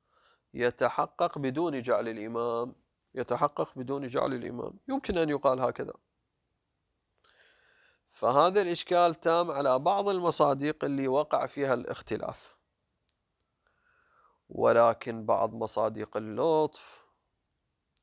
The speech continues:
ما عندنا إشكال، ما عندنا شبهة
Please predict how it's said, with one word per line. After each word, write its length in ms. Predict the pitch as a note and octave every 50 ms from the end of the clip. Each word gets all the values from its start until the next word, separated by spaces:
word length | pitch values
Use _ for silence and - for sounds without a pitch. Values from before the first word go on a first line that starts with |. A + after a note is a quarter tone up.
| _ _ _ _ _ _ _ _
ما 260 | - A#2 C#3+ F3 F#3+
عندنا 400 | D#3 C#3 C#3 C#3 C3 B2+ A#2 F2+
إشكال، 500 | G2+ - - - - A2+ - - - - - _ _ _ _ _ -
ما 280 | B2 B2 A#2+ B2+ D3 D3+
عندنا 320 | C#3 D3+ D3 C#3+ C#3+ C3
شبهة 500 | B2 - C3 A#2 A#2 - A2+ G#2 G#2+ -